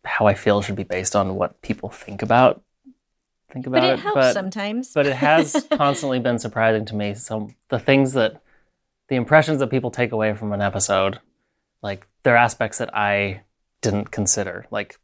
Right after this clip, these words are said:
Speaker 1: positive. Many times when they have something positive to say about me and the way I responded to a certain scenario or something, and it's like, "Oh,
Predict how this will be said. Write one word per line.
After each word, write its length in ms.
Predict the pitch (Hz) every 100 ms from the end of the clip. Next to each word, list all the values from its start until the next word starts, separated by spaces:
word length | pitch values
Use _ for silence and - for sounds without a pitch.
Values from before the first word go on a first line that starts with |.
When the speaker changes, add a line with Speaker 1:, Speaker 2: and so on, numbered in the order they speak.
| -
Speaker 1:
positive. 440 | - 123 110 127
Many 220 | 139 156
times 380 | 127 107 113 - - -
when 140 | 113
they 80 | 113
have 120 | 113
something 220 | 120 110
positive 360 | 107 113 107 110
to 60 | 104
say 120 | 107
about 260 | 101 101
me 100 | 107
and 100 | 104
the 60 | 101
way 100 | 98
I 40 |
responded 400 | 98 101 - 107
to 80 | 104
a 60 | 101
certain 220 | 107 101
scenario 380 | - 104 101 101
or 40 |
something, 240 | 104 101 104
and 100 | 104
it's 140 | 104
like, 180 | 107 107 147
"Oh, 260 | 139 98